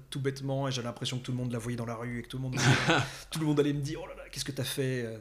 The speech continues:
Speaker 1: t'as, t'as vraiment réussi, et cetera.
Speaker 2: <laughs>
Speaker 1: Mais j'ai l'impression que c'est un peu un passage obligé, et qu'on commence là-dessus, et après on le regarde, on se dit, ah, putain, j'ai vraiment acheté ça, en plus c'est un quartz, ça n'a aucune personnalité,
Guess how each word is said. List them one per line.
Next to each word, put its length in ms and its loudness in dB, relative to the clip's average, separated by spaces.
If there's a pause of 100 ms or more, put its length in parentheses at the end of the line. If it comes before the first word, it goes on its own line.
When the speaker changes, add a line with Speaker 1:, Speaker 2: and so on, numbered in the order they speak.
Speaker 1:
t'as, 160 -4
t'as 120 -8
vraiment 220 -6
réussi, 400 -4
et 100 -8
cetera. 280 4
Speaker 2:
<laughs> 400 6
Speaker 1:
Mais 40 2
j'ai 80 6
l'impression 240 6
que 60 -2
c'est 80 4
un 40 2
peu 120 0
un 80 0
passage 320 -2
obligé, 380 0
et 40 0
qu'on 120 -4
commence 240 -2
là-dessus, 200 2
et 40 6
après 180 2
on 20 6
le 60 6
regarde, 260 4
on 60 -4
se 60 -10
dit, 100 -10
ah, 240 -6
putain, 160 -16
j'ai 160 -6
vraiment 340 0
acheté 200 0
ça, 260 0
en 60 -6
plus 180 0
c'est 280 4
un 60 8
quartz, 320 6
ça 120 2
n'a 100 0
aucune 220 -4
personnalité, 540 -2